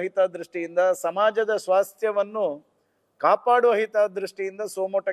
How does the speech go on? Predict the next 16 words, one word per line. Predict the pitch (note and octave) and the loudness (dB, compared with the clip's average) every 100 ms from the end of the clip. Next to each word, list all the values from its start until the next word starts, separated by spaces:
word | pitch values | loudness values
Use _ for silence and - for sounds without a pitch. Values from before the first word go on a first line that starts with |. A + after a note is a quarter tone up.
| - | -4
ಕೇಸ್ಗಳನ್ನು | F3 - F3 E3+ F3+ D#3+ | -6 -4 -2 -2 0 -2
ಹಾಕ್ತಾ | E3 - F#3+ | -2 0 2
ಇಲ್ಲ | F3 E3+ | 2 -4
ಎನ್ನುವಂಥದ್ದು | E3 D#3+ D3+ D#3+ F3+ G3 D3+ D3+ - | -4 -10 -8 -8 -4 -4 -4 -8 -8
ನನ್ನ | D#3 C#3 | -2 -2
ಆಪಾದನೆ. | C3 C3+ G#2 F#2+ _ _ _ _ _ _ _ _ _ _ _ _ _ _ _ | 0 -2 -4 -18 _ _ _ _ _ _ _ _ _ _ _ _ _ _ _
ಆದರೆ | F#3+ A3+ G#3+ | 0 0 2
ಸೋಮೋಟ | G3+ A3+ A#3 A#3+ A#3 A3+ | 0 2 2 0 0 0
ಕೇಸ್ಗಳು | A3 A#3 A3 A3+ A3+ A3 G#3 _ - - - _ _ _ _ E3 | 0 0 2 4 4 2 0 _ -20 -20 -20 _ _ _ _ 0
ಹಾಕಬೇಕಾದಂತಹ | G#3+ A#3 A3+ G#3+ G#3+ G#3 G#3+ G#3 G3 G#3+ G3+ | 2 0 -2 2 2 2 -2 -2 2 2 2
ಸಂದರ್ಭಗಳು | F#3+ G#3 G#3+ G3+ G#3 G#3 F#3 | -4 -4 -2 -2 -2 0 0
ಬಂದಾಗ | F#3+ F#3+ G#3 F#3+ B2 - _ _ _ _ _ _ _ _ _ _ _ _ _ _ _ _ _ _ _ _ _ _ _ _ _ _ _ _ C#3 | 2 0 2 2 0 -8 _ _ _ _ _ _ _ _ _ _ _ _ _ _ _ _ _ _ _ _ _ _ _ _ _ _ _ _ -4
ಬಿ | A#3 A3 | 0 4
ಜೆ | B3+ B3+ | 4 4
ಪಿ | B3 B3 A#3 _ _ _ _ _ - | -8 -10 -12 _ _ _ _ _ -12
ಹಿಂದೂ | G#3+ A#3 A#3 | -10 -6 0